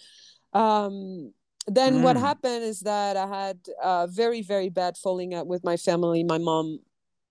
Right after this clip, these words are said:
Speaker 1: left my dad in a very poor way for somebody else. I saw my dad crashing,
Speaker 2: Mm.
Speaker 1: uh, of tears for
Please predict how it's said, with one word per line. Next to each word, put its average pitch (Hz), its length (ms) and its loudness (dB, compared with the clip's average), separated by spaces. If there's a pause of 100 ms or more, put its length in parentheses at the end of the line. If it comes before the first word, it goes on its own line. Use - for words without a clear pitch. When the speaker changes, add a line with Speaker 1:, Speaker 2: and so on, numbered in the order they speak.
Speaker 1:
left 175 460 4
my 185 140 4
dad 170 200 6
in 170 120 4
a - 20 4
very 185 300 4
poor 175 320 2
way 165 320 4
for 165 160 -8
somebody 160 480 -4
else. 160 480 -4 (180)
I 120 60 -12
saw - 200 -6
my 170 140 6
dad 165 340 4
crashing, 170 640 -2 (880)
Speaker 2:
Mm. 123 560 -2
Speaker 1:
uh, 165 380 2
of 165 120 -2
tears 214 500 6
for 160 520 2